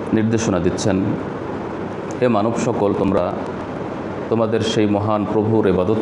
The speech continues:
করো, যিনি তোমাদেরকে সৃষ্টি করেছেন এবং তোমাদের পূর্ববর্তী সকলকে সৃষ্টি করেছেন।" ইবাদতের উদ্দেশ্য হবে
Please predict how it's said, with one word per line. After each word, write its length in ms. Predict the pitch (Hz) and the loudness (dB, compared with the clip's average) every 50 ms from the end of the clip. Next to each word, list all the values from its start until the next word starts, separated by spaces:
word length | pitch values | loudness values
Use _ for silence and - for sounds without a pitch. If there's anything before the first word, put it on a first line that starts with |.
| - | 0
করো, 240 | - 113 95 87 - - - - - - - - - - - - - - - - - - - 104 | 0 2 2 0 0 -2 -2 -4 -4 -6 -6 -8 -8 -8 -8 -8 -8 -8 -8 -8 -6 -2 0 2
যিনি 200 | 104 107 107 101 | 4 4 4 2
তোমাদেরকে 560 | - 95 95 98 101 110 - - - 90 85 | 2 2 2 2 2 2 0 2 0 0 0
সৃষ্টি 340 | - - 87 - - - - | 0 0 -2 0 0 0 0
করেছেন 380 | 85 82 85 82 - 101 92 87 - - - - - - - - - - - - - - - - - - - - - - - - | 2 2 2 0 0 0 0 0 0 -2 -4 -6 -6 -8 -8 -8 -8 -8 -8 -8 -8 -8 -8 -8 -8 -8 -8 -8 -8 -8 -2 0
এবং 240 | 110 113 120 113 113 - | 2 2 2 2 2 2
তোমাদের 260 | 120 127 131 127 127 - - | 2 2 2 2 2 2 2
পূর্ববর্তী 480 | 135 131 131 135 139 156 156 - 143 | 2 2 4 4 4 4 2 2 2
সকলকে 520 | 123 - - 131 - 151 160 151 147 - 98 | 0 0 0 0 2 2 2 2 2 0 0
সৃষ্টি 340 | 92 98 90 - - 90 78 | 0 0 0 0 0 0 0
করেছেন।" 340 | - 78 76 - - - 98 95 90 - - - - - - - - - - - - - - - - - - - - - - - - - - - - - - - - - | 0 0 0 -2 0 -2 -2 -2 -2 -4 -6 -6 -6 -6 -6 -6 -6 -8 -8 -8 -8 -8 -8 -8 -8 -8 -8 -8 -8 -8 -8 -8 -8 -8 -8 -8 -8 -8 -8 -4 -2 0
ইবাদতের 380 | 110 123 135 156 151 156 147 | 2 2 2 2 2 2 2
উদ্দেশ্য 360 | 139 131 127 139 147 151 165 | 2 2 2 0 2 2 2
হবে 320 | 143 131 123 123 139 160 | 2 2 2 2 2 2